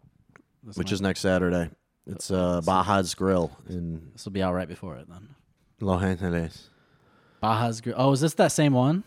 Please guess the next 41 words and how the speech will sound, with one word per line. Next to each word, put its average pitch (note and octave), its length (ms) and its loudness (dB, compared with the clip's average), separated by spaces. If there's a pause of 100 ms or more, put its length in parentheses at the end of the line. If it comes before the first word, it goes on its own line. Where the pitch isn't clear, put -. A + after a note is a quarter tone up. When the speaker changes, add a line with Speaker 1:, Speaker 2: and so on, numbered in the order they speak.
Speaker 2:
Yeah, G#2+ 200 4
but G#2+ 80 4
it's G#2 80 -4
supposed C#3+ 240 2
to A2+ 40 -10
be G2 80 0
better D#2 280 -2
now, D2+ 200 -6
so E2+ 160 -12
we'll F2 120 -6
see. F2 320 -10
Speaker 1:
<laughs> B2+ 320 -4 (440)
Speaker 2:
And G#2 80 -2
then G#2+ 120 4
I'm G#2+ 80 2
gonna G#2+ 100 0
go B2 140 0
tonight A#2 320 -4
to E2+ 80 -8
a D#2+ 40 -8
show F2 200 -6
to F2 60 -8
try F#2+ 260 -8
to G2 40 -10
get F#2 140 -12
booked, C#2 240 -12
but F2 140 -12 (260)
my F#2 140 -10
buddy F2+ 180 -6
just F2 160 -12
said F2 140 -10
the F#2 60 -10
booker's G2 300 -6
not E2+ 200 -8
there, E2 260 -12
so - 320 -18 (1300)
I - 20 -12
might F#2+ 200 -4
just F#2 240 -10
go, F#2+ 280 0
uh, F2+ 240 0